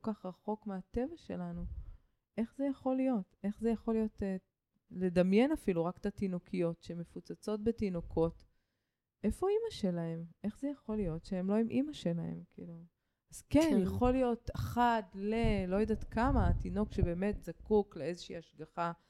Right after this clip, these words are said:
Speaker 1: אחרת. אבל לא יכול להיות שכולם זקוקים לדבר הזה. התבלבלנו, זה מה שאני אומרת, זה רחוב ללא מוצא, בואו נסתובב. כאילו, זה מדע בדיוני מבחינתי,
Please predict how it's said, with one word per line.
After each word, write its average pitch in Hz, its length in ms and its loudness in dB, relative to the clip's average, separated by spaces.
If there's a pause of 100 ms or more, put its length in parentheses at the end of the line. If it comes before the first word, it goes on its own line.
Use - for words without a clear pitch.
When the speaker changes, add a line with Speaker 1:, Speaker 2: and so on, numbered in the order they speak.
(300)
Speaker 1:
אחרת. 170 600 -2 (420)
אבל 165 160 -2
לא 175 240 4
יכול 220 260 6
להיות 175 280 6
שכולם 190 560 -4
זקוקים 185 520 -8
לדבר 165 460 -2
הזה. 180 240 -6 (640)
התבלבלנו, 170 800 4
זה 190 120 -2
מה 262 100 -2
שאני 214 280 0
אומרת, 202 380 0
זה - 80 -2
רחוב 233 360 0
ללא 240 260 4
מוצא, 208 480 0
בואו 220 220 -6
נסתובב. 170 560 -6 (120)
כאילו, 170 220 -8
זה 175 120 -4
מדע 170 260 0
בדיוני 233 540 6
מבחינתי, 180 680 -6